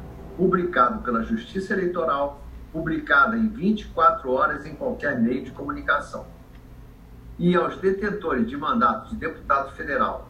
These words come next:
estadual ou distrital ou de vereador, e aos que tenham exercido esses cargos em qualquer período da legislatura que estiver em curso,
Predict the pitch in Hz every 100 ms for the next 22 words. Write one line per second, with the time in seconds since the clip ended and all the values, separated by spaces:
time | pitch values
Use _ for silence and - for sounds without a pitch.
0 | - - - 143 120 104 - 156 175 113
1 | 110 - 131 - 123 131 160 175 120 123
2 | 117 120 110 135 185 - - - - -
3 | - 156 185 - - 185 190 196 196 185
4 | 170 160 - 127 139 - - - - 120
5 | - 110 139 - - - 160 - 139 117
6 | 117 - - - 135 113 110 143 139 143
7 | 170 175 - - - 107 107 131 117 -
8 | 175 180